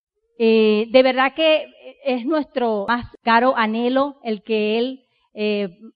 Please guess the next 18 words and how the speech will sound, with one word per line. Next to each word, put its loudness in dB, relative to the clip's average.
pueda -2
desarrollarse -8
en -10
la -6
vida, -6
y -2
este 0
negocio -2
nos -6
ha -4
dado -2
la -2
oportunidad -8
de -4
que -4
él -6
tenga -2
un, -4